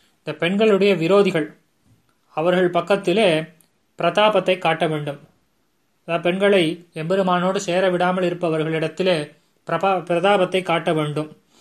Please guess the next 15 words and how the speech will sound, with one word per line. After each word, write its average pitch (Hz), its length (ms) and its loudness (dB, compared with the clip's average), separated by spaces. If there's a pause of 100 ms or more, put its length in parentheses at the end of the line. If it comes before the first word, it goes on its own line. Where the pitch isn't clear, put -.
(1800)
இவர்கள் 214 400 2
பக்கத்திலே 185 800 0 (520)
கிருபையை, 180 560 0
குளிர்ச்சியை 180 520 0
காட்ட 156 300 -2
வேணும் 139 440 -8 (180)
என்கிறார்கள். 151 720 -6 (640)
சரி, 165 320 -6
இரண்டையும் 202 800 0
எம்பெருமானாலே 185 680 2
ஒரே 170 200 2
சமயத்திலே 180 440 0
காட்ட 165 300 -2
முடியுமா? 147 500 -6 (960)
அதாவது, 156 560 -4